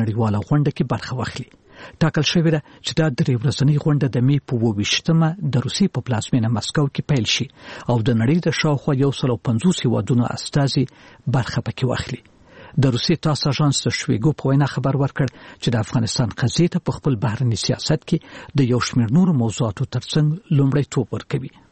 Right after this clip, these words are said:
نیویارک پوسټ ورځپاڼې په یوه تحلیلي مطلب کې لیکلي دي چې یو شمېر کتونکي په دې باور دي چې له طالبانو سره د روسیې اړیکې د دې سبب شوي دي چې په منځنۍ اسیا کې خپل نفوذ پراخ کړي، او رویټرز اژانس په یو راپور کې ویلي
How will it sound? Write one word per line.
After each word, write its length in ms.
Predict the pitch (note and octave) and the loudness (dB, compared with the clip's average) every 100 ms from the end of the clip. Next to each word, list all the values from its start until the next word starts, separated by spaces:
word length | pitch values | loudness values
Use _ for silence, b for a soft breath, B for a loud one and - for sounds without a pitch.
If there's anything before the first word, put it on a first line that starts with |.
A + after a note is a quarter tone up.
| B B B | B B B
نیویارک 480 | C#3+ C#3 D3 C#3+ - _ | 2 2 2 0 -4 _
پوسټ 380 | G3 F3 - - | 0 0 -2 -6
ورځپاڼې 640 | A#2 - B2 G#2+ - - - - | -6 -2 -2 -2 -8 -20 -20 -2
په 100 | C#3 | 0
یوه 120 | B2+ | 2
تحلیلي 360 | C#3+ C3 E3+ F3+ | 0 2 4 4
مطلب 340 | E3 A2 C3+ - | 2 0 -4 -4
کې 120 | - | -4
لیکلي 280 | A2 - A2 A2+ | -4 -2 -2 -2
دي 60 | A2+ | -8
چې 420 | - - - - D3+ | -12 -20 -4 2 2
یو 80 | E3 | 2
شمېر 220 | - F3 - | 0 -2 0
کتونکي 340 | E3 E3+ D3+ | 0 0 0
په 160 | D#3 D3+ | -2 0
دې 80 | D3+ | 0
باور 280 | D3 C#3+ C#3+ - | 2 0 0 -2
دي 80 | |
چې 420 | C3 - - - A#2 | -6 -12 -8 -2 -2
له 120 | - | 0
طالبانو 460 | A#2+ A2+ A2 D3 E3+ | 0 2 2 2 2
سره 200 | - E3+ | 0 0
د 160 | C#3 B2+ | 0 -2
روسیې 220 | A#2 D3+ B2+ | 0 0 2
اړیکې 260 | A#2+ - | 0 0
د 160 | B2+ A2 | -2 2
دې 80 | D#3+ - | 2 0
سبب 260 | A2+ A2+ - | -4 -4 -2
شوي 200 | A#2 A2 | -2 0
دي 60 | A2 | -2
چې 400 | - - - - - | -6 -20 -6 -4 2
په 120 | A#2+ | 2
منځنۍ 360 | A#2 - C3+ F#3 E3+ | 2 2 2 2 0
اسیا 220 | - D#3+ | 0 -2
کې 200 | - C3 | 0 -4
خپل 220 | - B2 A2+ | -2 0 0
نفوذ 320 | - - - - | -2 -10 -12 -2
پراخ 260 | C3 C#3+ - | 0 0 -4
کړي، 140 | - G3+ B B B | -2 -2 B B B
او 80 | C#3+ | 0
رویټرز 480 | C3 D3 - F3+ - | 2 0 0 -2 0
اژانس 300 | D3+ D#3+ - | 0 0 0
په 140 | - C3 | 0 2
یو 120 | C3 | 2
راپور 280 | B2 - C#3+ | -2 -2 -4
کې 160 | - B2+ | 0 2
ویلي 240 | C3 B2+ | 2 2